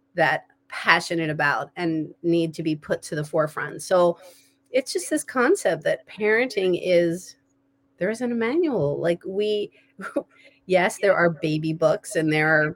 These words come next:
teen books and there are all these kind of books, but nothing prepares you for when you're sitting on the couch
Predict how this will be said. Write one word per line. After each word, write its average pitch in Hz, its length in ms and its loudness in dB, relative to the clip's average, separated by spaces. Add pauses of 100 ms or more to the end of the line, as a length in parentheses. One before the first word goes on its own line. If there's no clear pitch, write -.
teen 185 340 0
books 175 340 0
and 170 120 0
there 170 140 2
are 165 60 0
all 175 160 0
these 180 180 -2
kind 190 160 -2
of 185 80 -2
books, 220 220 -2
but 175 220 -4 (460)
nothing 403 400 2
prepares 190 600 4
you 156 240 0
for 151 640 0 (520)
when 202 220 2
you're 185 100 2
sitting 180 400 0
on 165 100 0
the 156 80 -2
couch 151 460 -2